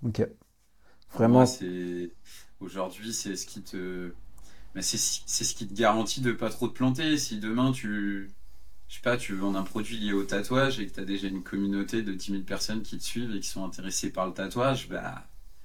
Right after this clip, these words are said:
Speaker 2: quand tu vas te lancer, tu vas être beaucoup plus serein. Si tu te lances et que tout ton trafic,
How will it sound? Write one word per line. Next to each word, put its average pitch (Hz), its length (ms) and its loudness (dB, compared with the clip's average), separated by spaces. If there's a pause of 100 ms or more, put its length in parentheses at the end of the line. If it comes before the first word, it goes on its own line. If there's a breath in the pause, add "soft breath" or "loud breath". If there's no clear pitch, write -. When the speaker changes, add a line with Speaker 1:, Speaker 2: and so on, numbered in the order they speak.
(140)
Speaker 2:
quand 95 140 -4
tu - 160 -4
vas 95 120 2
te - 100 -4
lancer, 101 300 2
tu - 140 -4
vas 90 80 -2
être 90 120 -2
beaucoup 98 260 -8
plus - 180 -10
serein. 127 480 4 (540)
Si - 200 -2
tu - 200 -6
te - 140 -2
lances 143 440 4 (380)
et 101 140 0
que 110 120 -2
tout - 200 -4
ton 117 140 0
trafic, 127 640 0